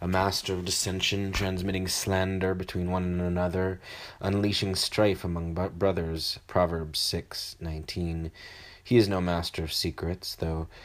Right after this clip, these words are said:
when engaging in Torah he conceals secrets, but he is a master of the evil tongue, with no reverence in his heart. This sign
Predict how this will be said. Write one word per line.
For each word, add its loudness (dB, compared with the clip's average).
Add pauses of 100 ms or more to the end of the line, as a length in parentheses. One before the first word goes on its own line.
(400)
when 2
engaging 2
in 0
Torah 6
he -4
conceals 0
secrets, -4
but -4
he 2
is 2
a 2
master 0
of -2
the -4
evil -4
tongue, -4
with -6
no 0
reverence -2
in -6
his -8
heart. -6 (2250)
This 6
sign 2